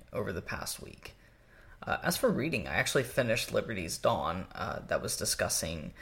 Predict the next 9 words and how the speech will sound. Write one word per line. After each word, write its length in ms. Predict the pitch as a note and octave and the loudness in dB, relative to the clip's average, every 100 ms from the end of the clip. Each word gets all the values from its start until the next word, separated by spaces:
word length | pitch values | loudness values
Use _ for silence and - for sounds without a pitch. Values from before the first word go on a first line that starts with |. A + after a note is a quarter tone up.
| - - - | -16 -18 -8
the 240 | G#2+ E2 | -2 -2
experiences 840 | - - A#2 G#2 A2 - D#2+ A2 - - | 0 0 4 4 2 0 0 0 0 0
of 320 | - E2+ F2 | 2 2 0
working-class 760 | F#2+ D#2+ - C#2+ D#2 - - - | 0 0 0 -4 -6 -4 -4 -2
Britons 420 | G#2 - D3+ B2+ | -2 0 -2 0
during 200 | B2 B2 | 2 2
the 100 | B2 | 0
Industrial 480 | B2+ B2 B2 C3+ C#3 | 2 2 2 4 4
Revolution. 640 | C3+ C#3 D3+ - G3 G3+ | 4 2 2 4 2 0